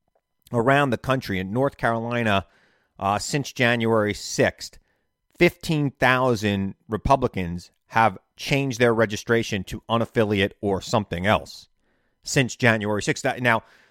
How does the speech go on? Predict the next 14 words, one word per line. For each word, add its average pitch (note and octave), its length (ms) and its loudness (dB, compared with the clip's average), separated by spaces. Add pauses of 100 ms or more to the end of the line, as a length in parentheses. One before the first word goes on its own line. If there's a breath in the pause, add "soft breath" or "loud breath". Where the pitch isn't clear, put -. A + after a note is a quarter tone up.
(120)
I'm D3 160 0
sorry. G#2 420 4 (760)
You C3+ 120 -2
don't B3 180 2
see A#3+ 140 -2
a F#3+ 60 4
lot F3+ 160 6
of - 80 -2
people C#3 340 2
changing D3 480 -2
their A#2+ 140 2
registration A2+ 1040 0
in G#2+ 220 -4
January F2+ 840 -2